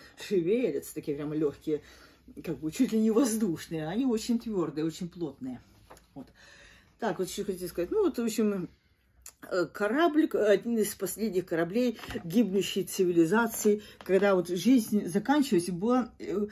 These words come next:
Сириус, когда она ещё не была тройной звездой, до того, как, э, планетка, которая входила в систему, ещё только, э, было две звёздочки, третья ещё была планета, до взрыва,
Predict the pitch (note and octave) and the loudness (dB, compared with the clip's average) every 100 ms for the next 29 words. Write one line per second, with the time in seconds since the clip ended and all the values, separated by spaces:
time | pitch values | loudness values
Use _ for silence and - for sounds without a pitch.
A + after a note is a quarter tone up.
0 | - - - G#3+ - D4 F#4+ C4+ D3+ - | -10 -18 -14 -10 6 8 10 8 4 0
1 | - - G#3+ B3+ A#3+ A3 A#3 A#3+ A3+ G3+ | -8 -4 0 4 4 2 2 4 4 2
2 | E3+ E3 E3+ F3 E3+ F3 G3 A3 F#4+ D#4+ | 0 -2 -2 -2 -2 0 -2 2 4 4
3 | F#3+ F#3+ F#3 F3 E3 F#3+ F3 - - - | 2 0 -4 -2 -4 -4 -6 -10 -18 -16
4 | - F3 E3 F#3+ G3 A#3+ A3+ - D3+ E3 | -6 -6 -4 0 6 6 4 -2 -6 -4
5 | F3 F3 - F3 E3+ E3 E3+ - G3+ F3 | -2 -2 2 6 6 4 -4 -2 2 2
6 | E3+ E3 - F3 E3+ - - - G3 F#3+ | 2 -2 -6 -4 -4 -6 -12 -2 0 0
7 | F3 G3+ F3+ F3 A3+ F#4+ F#3+ E3+ E3 D3+ | 4 6 6 4 6 6 6 4 4 2
8 | C3 - D#3 G#3 F3 D#3+ D3+ F3 D#3+ D#3 | -4 -4 2 4 4 2 0 -2 0 0
9 | - E3 G#3 C#4 D#3+ E3 E3 E3 C3+ F#3+ | 0 2 2 2 2 0 2 2 2 2
10 | B3+ F4 E3+ | 8 8 8